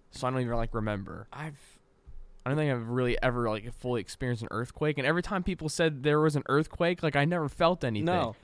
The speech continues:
Speaker 1: 'Cause it was like, it's like a two. So, like, you might feel it if you, like, really, like, lay on the ground or
Speaker 2: Exactly.
Speaker 1: something.
Speaker 2: The only, I lived in Japan for a year and a half, uh, most recently. That was the last time I lived there.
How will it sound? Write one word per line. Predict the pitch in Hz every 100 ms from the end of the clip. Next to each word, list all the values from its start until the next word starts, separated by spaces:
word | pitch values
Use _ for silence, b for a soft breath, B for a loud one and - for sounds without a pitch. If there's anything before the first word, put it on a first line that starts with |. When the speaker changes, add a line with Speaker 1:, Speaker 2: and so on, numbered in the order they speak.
| -
Speaker 1:
'Cause | 156
it | 151
was | 156
like, | 170 147
it's | 151 165
like | 160
a | 139
two. | 117 - - 143 127 107 b b b
So, | - 160
like, | 131
you | 151
might | 135 117 131 131
feel | - 135 117
it |
if | 117
you, | 120
like, | 120 113
really, | - 127 120 117
like, | 113 98 - _
lay | - 113 117
on | 117
the | 110
ground | 95 101 107 113
or | 104
Speaker 2:
Exactly. | 135 151 156 -
Speaker 1:
something. | 107 113
Speaker 2:
The | 123 147
only, | 185 220 151 135 b b b b -
I | 139 147
lived | 147 156 135
in | 135 123
Japan | 110 - 139 139 135 127 113 b b - -
for | - 127 120
a | 117
year | 120 127
and | 123
a |
half, | 123 120 120 - - _ _ _ _ _
uh, | - 104 101 101 95 98 -
most | 113 117 -
recently. | 131 - - 107
That | 104 107
was | 107
the |
last | 110 113 -
time | 110
I | 107
lived | 107
there. | 107 107